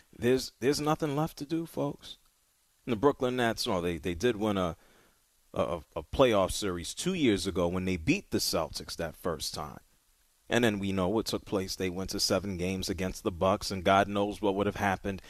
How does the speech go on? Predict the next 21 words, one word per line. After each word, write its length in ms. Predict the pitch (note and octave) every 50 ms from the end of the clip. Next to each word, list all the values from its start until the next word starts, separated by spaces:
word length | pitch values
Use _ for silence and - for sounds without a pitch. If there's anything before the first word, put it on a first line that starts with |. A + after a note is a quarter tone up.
| - - - -
if 160 | - G2 -
Kevin 280 | - A#2+ A2 G2+ A2+ G#2+
Durant, 500 | A2 G#2+ G2 F#2 F#2 F2 F2 F#2 - - - _ _ _ _ _ _ _ _ _ _ - G2
big 200 | F#2 A2 A2 G#2
old 220 | G#2+ G#2 A2+ G#2+
foot, 300 | - - G#2+ F#2+ G2 -
didn't 220 | F2+ G2+ G2 G2 -
step 320 | - - G#2 G2 F#2 -
on 140 | G2+ F#2+ F#2
the 80 | F#2
line. 340 | F#2+ G2 G2+ F#2+ D#2 C#2+ - - F#2
Doesn't 300 | F#2 G#2+ G#2 - A2 G2
matter. 240 | G2+ G2+ F2 D#2+ -
The 60 | C2+
Bucks 360 | E2 F2 G#2 G2+ G2+ - -
won. 280 | G2 G2+ G#2 F#2+ D2 - - _ _ _ _ _ _ _ _ _ _ _ _ _ _ _ _ _ _ _ _ _ _ _ _ _ _ _ _ _ _ _ _ _ _ _ _ _ _ _ _ _ _ _ _ - - - - _ -
You 160 | D3+ D3 F#3+
did 260 | E3+ - A#3 C4 C4 -
say, 300 | - - E3+ C#3+ A#2+ G#2+
Manny, 340 | A2 G2+ F#2+ F2 E2+ D#2+
though, 320 | D2+ D#2 D2 C#2+ D2 D2